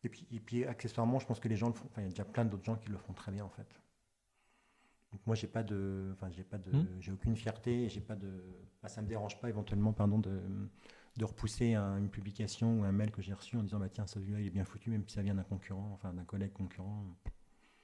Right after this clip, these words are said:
Speaker 1: J'ai pas beaucoup d'enjeux là-dessus, quoi.
Speaker 2: Ça marche. Comment tu expliquerais ton métier ? Alors du coup, tout ce que tu fais, parce que tu fais quand même beaucoup de choses,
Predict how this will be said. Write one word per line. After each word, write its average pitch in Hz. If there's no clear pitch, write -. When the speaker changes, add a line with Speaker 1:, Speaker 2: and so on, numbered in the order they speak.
Speaker 1:
J'ai 101
pas 104
beaucoup 95
d'enjeux 92
là-dessus, 90
quoi. 95
Speaker 2:
Ça 113
marche. -
Comment 170
tu 190
expliquerais -
ton 107
métier ? 123
Alors 92
du 107
coup, -
tout -
ce -
que 131
tu -
fais, 165
parce 165
que -
tu -
fais 107
quand 107
même 104
beaucoup 107
de -
choses, 147